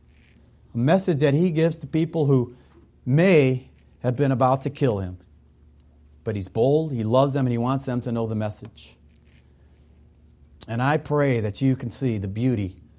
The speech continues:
of this message. If you turn away from Jesus Christ, let me ask you, where are you going to turn? Buddha?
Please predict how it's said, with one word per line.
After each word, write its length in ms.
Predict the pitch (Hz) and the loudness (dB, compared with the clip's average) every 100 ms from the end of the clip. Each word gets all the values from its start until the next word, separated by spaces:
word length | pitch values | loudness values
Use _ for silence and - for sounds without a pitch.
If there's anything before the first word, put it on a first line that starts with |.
| _ _ - - | _ _ -20 -14
of 140 | 113 104 | -8 -4
this 200 | 131 123 | -4 -2
message. 560 | 117 110 95 90 - - - _ - - _ _ - | -4 -4 -10 -14 -18 -20 -20 _ -20 -20 _ _ -12
If 80 | |
you 80 | 131 | -10
turn 260 | 139 156 170 | -4 0 2
away 300 | 160 143 139 | 4 4 2
from 180 | 139 120 | 0 0
Jesus 420 | 135 143 123 120 | 0 0 -2 -6
Christ, 260 | - 131 113 | -2 -2 -2
let 100 | 131 | -2
me 120 | 135 | 0
ask 280 | 131 139 131 | 0 -2 -6
you, 80 | 110 | -4
where 160 | 135 | -2
are 40 | 180 | 0
you 80 | |
going 220 | 156 156 147 | 0 -2 -4
to 40 | |
turn? 340 | 139 156 117 - _ - - - - - - - _ - - - - - - - | -4 -6 -6 -10 _ -20 -20 -18 -14 -14 -16 -20 _ -20 -20 -20 -20 -20 -20 -16
Buddha? 580 | 90 104 131 156 175 | -8 -2 0 2 -2